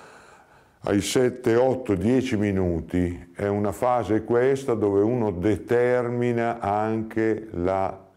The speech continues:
eh, saturazione del colore, la tonalità del colore, la luminosità del colore. Cioè, le variabili in gioco in questa tecnica sono talmente tante per cui la scelta dei pigmenti,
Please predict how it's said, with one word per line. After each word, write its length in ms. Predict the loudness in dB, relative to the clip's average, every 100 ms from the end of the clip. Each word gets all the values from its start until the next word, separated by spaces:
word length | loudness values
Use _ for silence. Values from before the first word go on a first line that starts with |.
| -12
eh, 120 | -12
saturazione 880 | -4 -4 -2 0 0 0 -2 0 2
del 200 | 0 -2
colore, 920 | -2 2 2 2 2 2 0 -2 -8 -20 _
la 240 | -2 0 0
tonalità 680 | -2 -2 0 -2 -2 -2
del 180 | 0 -2
colore, 720 | -2 -2 2 2 2 2 0
la 240 | 0 0 0
luminosità 920 | 0 -2 0 0 -2 -2 -6 -4 -4
del 220 | -4 -8
colore. 640 | -6 -6 -4 -6 -8 -10 -16 _ _ _ -8 -6 -6 -10
Cioè, 180 | -4 0
le 120 | 0
variabili 720 | 0 2 2 2 0 0 0
in 80 | 0
gioco 380 | 2 0 0 -2
in 100 | 0
questa 440 | 2 0 0 -6
tecnica 880 | 0 0 0 -2 -2 0 0 0 -4 -12 -20 -18 -18 -20 -20
sono 360 | -8 -2 0 0
talmente 880 | 0 0 2 2 2 0 0 -2 -2
tante 720 | -2 0 -2 -4 -4 -2 -2
per 300 | 0 -2 -2
cui 340 | 0 2 4
la 140 | 2 0
scelta 420 | 0 -2 -2 -2
dei 160 | 0 0
pigmenti, 1040 | 0 -2 0 0 0 -2 -4 -2 -2 -4